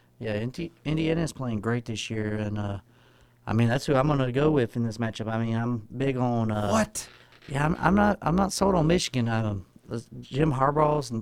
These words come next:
Speaker 1: three and nine versus ranked teams. Uh, I think overall he's trying to remember what the stats I saw earlier. And
Speaker 2: This
Speaker 1: like
Speaker 2: is
Speaker 1: twenty,
Speaker 2: n-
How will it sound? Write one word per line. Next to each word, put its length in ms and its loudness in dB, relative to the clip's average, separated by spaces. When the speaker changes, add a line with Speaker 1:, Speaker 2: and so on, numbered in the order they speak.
Speaker 1:
three 180 -2
and 100 2
nine 220 0
versus 380 -4
ranked 260 0
teams. 480 0
Uh, 260 0
I 540 -20
think 180 -4
overall 480 2
he's 540 -4
trying 140 -6
to 60 -6
remember 260 -4
what 240 -6
the 60 -14
stats 460 -8
I 60 -8
saw 420 -4
earlier. 320 -2
And 260 -2
Speaker 2:
This 100 -2
Speaker 1:
like 120 0
Speaker 2:
is 80 0
Speaker 1:
twenty, 180 2
Speaker 2:
n- 100 -6